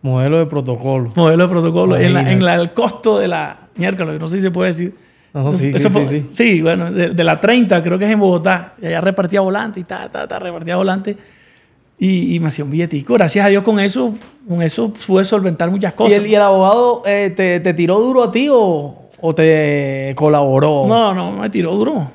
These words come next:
Speaker 2: Me tiró. O sea, es normal, era su trabajo.
Speaker 1: <laughs>
Speaker 2: Era su trabajo. Yo me tocó buscar esa, ese dinero. Pero gracias a Dios
Speaker 1: Ajá, ¿y
Speaker 2: eso
Speaker 1: cómo,
Speaker 2: se
Speaker 1: cómo solucionaron eso?
Speaker 2: Nosotros, eh, nos sentamos y hablamos y yo le expliqué,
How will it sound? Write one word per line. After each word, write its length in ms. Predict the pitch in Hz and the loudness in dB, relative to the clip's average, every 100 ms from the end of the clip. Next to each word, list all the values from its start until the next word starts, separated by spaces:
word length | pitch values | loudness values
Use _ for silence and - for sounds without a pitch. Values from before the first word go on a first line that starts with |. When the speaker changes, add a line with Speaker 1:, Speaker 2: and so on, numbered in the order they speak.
| - | -12
Speaker 2:
Me 80 | 240 | -8
tiró. 220 | 175 180 | -4 -4
O 120 | - 196 | 0 0
sea, 180 | - 214 | 2 2
es 60 | |
normal, 340 | 214 233 233 233 | 2 2 4 4
era 160 | 226 | 4
su 80 | 240 | 4
trabajo. 560 | 196 190 196 202 185 - | 4 6 6 2 -2 -6
Speaker 1:
<laughs> 40 | |
Speaker 2:
Era 160 | - 190 | -2 -2
su 120 | 220 | 0
trabajo. 280 | 196 180 214 | 2 4 4
Yo 120 | 202 | 2
me 120 | 202 | 0
tocó 180 | 202 185 | 0 2
buscar 240 | 190 196 | 2 2
esa, 300 | 202 202 175 - - _ _ | 0 0 -2 -6 -20 _ _
ese 200 | 165 165 | -4 0
dinero. 460 | 196 180 170 190 208 - _ _ _ | 2 4 2 2 -2 -10 _ _ _
Pero 160 | - 190 | 2 4
gracias 340 | 175 165 226 | 4 4 2
a 40 | 190 | 4
Dios 100 | 185 | 6
Speaker 1:
Ajá, 60 | 190 | 6
¿y 20 | |
Speaker 2:
eso 100 | 208 | 6
Speaker 1:
cómo, 140 | 190 208 | 4 2
Speaker 2:
se 60 | 208 | 0
Speaker 1:
cómo 300 | 170 190 196 | -2 0 0
solucionaron 640 | 190 175 160 156 170 160 | 2 2 2 0 0 0
eso? 220 | 127 - - | -4 -8 0
Speaker 2:
Nosotros, 480 | 202 190 214 302 285 233 - | 2 4 4 4 0 -6 -4
eh, 680 | 214 196 190 175 165 160 165 | 0 2 2 2 0 0 -2
nos 240 | 175 185 | -2 -2
sentamos 520 | 185 185 - 185 247 254 | 0 0 4 4 6 4
y 60 | |
hablamos 480 | 190 175 175 214 233 | 6 4 4 4 2
y 60 | 196 | 4
yo 60 | |
le 40 | 180 | 2
expliqué, 560 | 185 196 - 170 220 | 0 -4 0 -2 -2